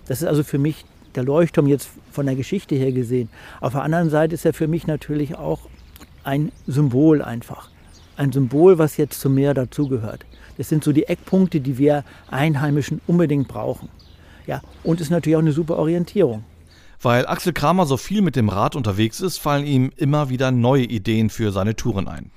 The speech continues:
Speaker 2: Bei der Rundfahrt zu romantischen Plätzen in der Region kommt es auch schon mal vor, dass er zum Ende alleine weiterfährt, weil sich die Pärchen irgendwo auf dem Weg verabschiedet haben. Und auch seine Liebe zu gutem Eis hat ihn auf eine ziemlich außergewöhnliche Idee gebracht.
Speaker 1: Ja, ich bin dafür auch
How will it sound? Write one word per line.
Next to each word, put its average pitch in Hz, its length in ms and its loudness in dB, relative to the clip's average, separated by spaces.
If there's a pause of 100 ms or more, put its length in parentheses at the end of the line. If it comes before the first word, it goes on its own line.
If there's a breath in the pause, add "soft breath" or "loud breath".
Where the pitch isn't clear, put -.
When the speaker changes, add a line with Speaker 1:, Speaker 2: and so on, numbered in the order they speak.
(280 soft breath)
Speaker 2:
Bei 98 140 -2
der 90 120 -2
Rundfahrt 135 500 2
zu 120 240 0 (240 soft breath)
romantischen 101 640 0
Plätzen 127 480 -2
in 104 60 2
der 95 100 0
Region 120 360 0
kommt 185 200 -4
es 165 100 -8
auch 156 140 -6
schon 160 160 -2
mal 151 100 2
vor, 160 300 2 (260 loud breath)
dass - 160 -6
er 147 80 -4
zum - 200 -4
Ende 139 260 0
alleine 139 440 4
weiterfährt, 113 540 0
weil 127 140 2
sich 127 240 -4 (220 loud breath)
die 143 80 -6
Pärchen 135 380 -2
irgendwo 147 540 0
auf 117 140 -6
dem 104 180 -2
Weg 107 220 -4
verabschiedet - 560 -8
haben. 85 280 -6 (600 loud breath)
Und 120 140 0
auch 143 160 0
seine 131 300 4
Liebe 151 300 2
zu 120 260 -2
gutem 131 320 -4
Eis - 420 -2 (180 soft breath)
hat 156 200 -10
ihn 147 100 -2
auf 131 140 -4
eine 127 340 0 (220 soft breath)
ziemlich 147 520 -4
außergewöhnliche 98 760 -2
Idee 90 320 -2
gebracht. - 580 -8
Speaker 1:
Ja, 151 180 -2
ich - 120 -4
bin 180 140 2
dafür 170 420 2
auch 160 240 2